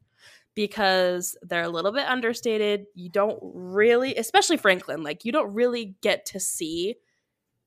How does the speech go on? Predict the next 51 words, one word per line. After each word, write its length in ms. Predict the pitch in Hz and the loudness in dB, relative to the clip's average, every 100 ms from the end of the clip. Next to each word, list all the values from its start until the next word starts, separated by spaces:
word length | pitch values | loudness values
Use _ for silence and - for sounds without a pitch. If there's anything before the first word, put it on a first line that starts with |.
| _ | _
his 320 | - 202 190 | -4 -2 -2
capability 640 | 202 202 190 165 175 196 202 | -4 -8 -4 -2 -2 -2 -4
until 360 | 190 190 165 | -6 -8 -10
a 20 | |
little 180 | 143 170 | -8 -8
bit 140 | 143 143 | -10 -10
later 320 | 139 220 294 | -6 -4 -4
in 220 | 311 302 | -4 -4
these 500 | 330 339 - - - _ | -4 -6 -8 -12 -14 _
issues 340 | 294 - 320 | -8 -6 -6
that 100 | 311 | -6
we 80 | 294 | -6
read 160 | 285 285 _ _ - | -6 -6 _ _ -8
this 160 | 277 | -6
time. 260 | - 277 302 - - - - _ _ | -4 -6 -6 -10 -20 -20 -20 _ _
Um, 460 | 214 208 165 165 220 _ _ _ _ _ _ - 226 | 0 2 0 -4 -12 _ _ _ _ _ _ -8 -4
I 100 | 226 | 0
thought 180 | 214 | 2
it 40 | 196 | 2
was 160 | 202 | 0
funny 260 | - 196 202 | -2 -2 0
that 140 | 175 | -2
he 100 | 202 | -2
got 220 | 196 175 - | -4 -4 -2
paired 260 | 208 190 | 0 2
up 140 | 185 208 | 2 0
with 160 | 202 | 0
that 160 | 180 185 | -2 0
little 220 | 190 180 | -2 0
alien 400 | 156 180 196 208 | 0 0 0 -2
kid 380 | 214 240 226 214 | -2 0 0 0
that 140 | 214 175 | -2 -2
was 140 | 190 | -4
to 100 | - | -6
dampen 460 | 170 170 175 190 190 | -4 -2 -2 -4 -6
his 180 | 185 - | -6 -6
powers, 560 | 170 156 196 311 - - | -2 0 2 0 -2 -6
and 140 | 190 | -4
nobody 240 | 180 185 | -2 -2
really 240 | 185 185 175 | -2 -2 -2
realized 380 | 170 175 202 214 | -2 0 0 0
that 100 | 208 | -2
until 220 | 208 185 | -2 -6
Franklin 320 | - 185 190 | -4 -4 -4
was 100 | 185 | -4
like, 180 | 180 - | -6 -4
"Please 220 | 349 320 | -4 0
knock 240 | 226 160 | 0 0
this 160 | 170 175 | -6 -8
bitch 260 | 147 131 147 | -8 -8 -8
out, 280 | 123 113 | -8 -10